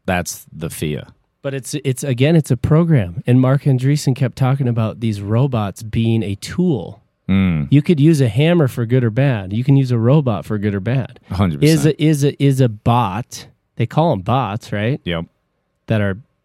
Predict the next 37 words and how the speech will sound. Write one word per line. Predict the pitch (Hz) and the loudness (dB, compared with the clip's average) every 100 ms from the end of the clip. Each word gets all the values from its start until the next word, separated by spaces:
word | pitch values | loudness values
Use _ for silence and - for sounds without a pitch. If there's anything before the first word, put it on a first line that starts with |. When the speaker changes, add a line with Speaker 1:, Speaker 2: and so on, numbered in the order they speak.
| - | -4
Speaker 2:
you | 113 | -2
know, | 87 | -2
they're | 95 107 | -2 -2
programmed | - - 127 143 135 104 95 98 | -2 0 2 2 0 -2 -2 -2
to | - | -6
take | - - 117 113 | -6 -2 -2 -2
away | 101 104 104 101 98 98 | -4 -2 -2 -2 -2 -4
certain | - - 107 107 | -6 -6 -2 -2
things | 98 104 95 95 | -4 -4 -4 -6
on | 104 98 104 | -4 0 0
Twitter | - 107 92 98 | 0 -2 0 -2
that | 101 | -2
are, | 95 92 90 _ _ _ _ _ _ _ _ _ | -2 -4 -6 _ _ _ _ _ _ _ _ _
I, | - 101 | -6 -4
you | 110 | -2
know, | 87 85 - - - | -4 -8 -16 -14 -6
obviously | 95 95 - 95 | -4 -4 -6 -4
don't | 98 107 | -4 -2
know | 101 | -2
what | 98 98 | 0 -2
pro-, | - 107 107 107 | -2 0 0 -2
you | - 95 | -2 -2
know, | 90 | 0
what | 107 117 | -2 0
they're | 107 | -4
telling | 92 - 135 123 | -2 2 4 4
it | 110 | 0
to | - | -2
do | 107 113 110 | 2 4 4
and | 101 | 2
not | 117 113 | 2 0
to | 110 | -2
do, | 98 | -2
but | 101 98 | -4 -2
they're | 101 | -4
taking | - 127 123 120 | 2 2 2 0
away | 107 101 95 92 110 | 0 -2 -2 0 -2